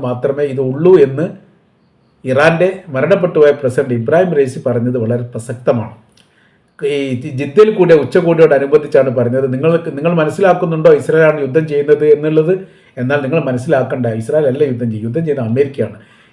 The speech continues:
ഇസ്രായേൽ അതിനെ പിൻ-, പി-, ഏ, പിന്നാമ്പുറം കളിക്കുക മാത്രം ചെയ്യുന്ന ഒരു പ്രവർത്തനമാണ് അവർ ചെയ്യുന്നത്. അമേരിക്ക ചെയ്യാൻ പറ-, പറയുമ്പോൾ ചെയ്യും, നിർത്താൻ പറയുമ്പോൾ ചെയ്-, നിർത്തുകയും ചെയ്യും. അമേരിക്ക നിർത്താൻ പറയുന്ന സമയത്ത് അവസാനിക്കാവുന്നതേ ഉള്ളൂ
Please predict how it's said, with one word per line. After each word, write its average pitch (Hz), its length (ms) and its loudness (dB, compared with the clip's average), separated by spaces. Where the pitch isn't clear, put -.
ഇസ്രായേൽ 202 420 4
അതിനെ 170 180 4
പിൻ-, 160 240 -2
പി-, 151 120 4
ഏ, 143 60 2
പിന്നാമ്പുറം 202 600 4
കളിക്കുക 151 340 2
മാത്രം 151 340 0
ചെയ്യുന്ന 143 340 -2
ഒരു 143 140 2
പ്രവർത്തനമാണ് 131 680 -2
അവർ 127 80 -2
ചെയ്യുന്നത്. 107 300 -6
അമേരിക്ക 160 520 0
ചെയ്യാൻ 151 300 2
പറ-, 160 260 2
പറയുമ്പോൾ 165 360 0
ചെയ്യും, 190 220 0
നിർത്താൻ 123 420 -2
പറയുമ്പോൾ 123 340 -2
ചെയ്-, - 140 -18
നിർത്തുകയും 120 400 -2
ചെയ്യും. 98 180 -16
അമേരിക്ക 156 500 2
നിർത്താൻ 170 280 2
പറയുന്ന 160 280 2
സമയത്ത് 156 340 0
അവസാനിക്കാവുന്നതേ 160 800 2
ഉള്ളൂ 160 280 2